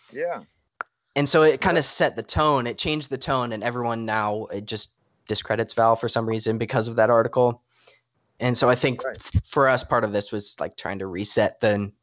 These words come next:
Speaker 2: the narrative about Val and, um, present him as a credible person with, uh, documents that need to be seen.
Speaker 1: Yeah, and thank you. It's true. And I, I blame myself for that, and I hope,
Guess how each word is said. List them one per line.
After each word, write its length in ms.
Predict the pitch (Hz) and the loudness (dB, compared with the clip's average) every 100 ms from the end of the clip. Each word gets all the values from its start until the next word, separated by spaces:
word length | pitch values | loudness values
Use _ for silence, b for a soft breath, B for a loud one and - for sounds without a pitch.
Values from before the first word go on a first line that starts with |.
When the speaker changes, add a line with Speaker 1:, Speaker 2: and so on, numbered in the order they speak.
| _ | _
Speaker 2:
the 80 | 117 | 0
narrative 440 | 113 104 101 98 | 2 2 2 -2
about 300 | 107 104 95 | 0 -2 0
Val 280 | 98 98 95 | 2 2 2
and, 260 | 95 98 - b b b - | -2 -8 -12 b b b -4
um, 200 | 98 98 | -2 0
present 300 | 127 117 104 | 0 0 0
him 80 | |
as 160 | 110 104 | 0 0
a 100 | 101 - _ - _ _ | -2 -6 _ -20 _ _
credible 320 | - 113 98 | -2 0 0
person 480 | 101 113 - 117 113 | -4 -4 -2 -2 -2
with, 260 | 110 - - | -4 -4 2
uh, 380 | 98 92 - - _ _ _ _ | 4 4 2 -2 _ _ _ _
documents 440 | 139 117 - 110 107 | 0 0 0 -2 -2
that 100 | - | -2
need 140 | 131 | -2
to 80 | 123 | -4
be 80 | 127 | -4
seen. 340 | 139 131 131 - _ _ _ _ _ _ _ | -2 -2 -4 -10 _ _ _ _ _ _ _
Speaker 1:
Yeah, 320 | 117 139 127 98 - | 6 8 10 6 -2
and 140 | 127 | -2
thank 280 | - 156 - | 2 2 2
you. 180 | 101 78 | -6 -4
It's 200 | 117 - | -6 -8
true. 440 | - - 143 107 92 | -8 6 10 10 10
And 100 | 120 | 8
I, 40 | 139 117 | 8 10
I 100 | 131 | 8
blame 240 | 131 147 139 | 10 10 10
myself 380 | 131 - 117 - | 6 10 10 10
for 80 | 90 | 6
that, 220 | 87 69 | 8 8
and 80 | 90 | 4
I 80 | 95 | 4
hope, 220 | 101 | 4